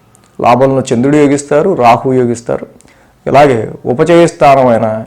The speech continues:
ఈ యొక్క మూడు, ఆరు, పదకొండు స్థానాలైన ఉపచయ స్థానాల్లోనూ, అలాగే పైగా లాభస్థానాల్లో ఈ చంద్రరాహుల యొక్క యుతి గ్రహణం జరుగుతున్నప్పటికీ కూడా ఇక్కడ లాభస్థానంలో ఏ గ్రహం ఉన్నా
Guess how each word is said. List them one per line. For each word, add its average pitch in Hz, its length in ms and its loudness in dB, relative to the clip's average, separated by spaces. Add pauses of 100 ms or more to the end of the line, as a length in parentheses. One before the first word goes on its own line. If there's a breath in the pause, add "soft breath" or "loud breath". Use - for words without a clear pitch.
(100)
ఈ - 20 -4
యొక్క 120 180 -6
మూడు, 139 420 0
ఆరు, 127 120 2
పదకొండు 120 500 -4
స్థానాలైన 110 540 -4
ఉపచయ 123 320 -6
స్థానాల్లోనూ, 117 680 -6 (760 soft breath)
అలాగే 131 640 0 (760)
పైగా 156 220 2
లాభస్థానాల్లో 156 960 4 (380)
ఈ 127 80 -4 (100)
చంద్రరాహుల 131 640 2 (100)
యొక్క 120 140 -8
యుతి 113 420 -6 (180)
గ్రహణం 123 320 -4
జరుగుతున్నప్పటికీ 117 680 -6
కూడా 110 320 -8 (680 soft breath)
ఇక్కడ 123 220 -6 (420)
లాభస్థానంలో 139 800 2
ఏ 123 160 0 (160)
గ్రహం 131 300 2
ఉన్నా 156 260 0